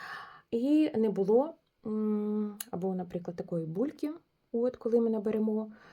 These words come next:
велику кількість петельок, піднімемо, да, на наш рукавчик, або буде затягнутий.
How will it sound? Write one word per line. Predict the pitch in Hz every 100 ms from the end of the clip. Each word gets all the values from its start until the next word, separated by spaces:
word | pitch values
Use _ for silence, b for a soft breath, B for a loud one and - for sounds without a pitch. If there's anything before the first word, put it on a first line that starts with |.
| B B
велику | 208 220 226 220
кількість | 214 208 - -
петельок, | 220 214 202 190 190 -
піднімемо, | 202 208 202 196 185 180
да, | 190 262 - B B B B
на | 208
наш | 202 -
рукавчик, | 208 196 202 - - _ B B B B
або | - 190 214 302
буде | - 240 220
затягнутий. | 208 202 180 175 175 - 175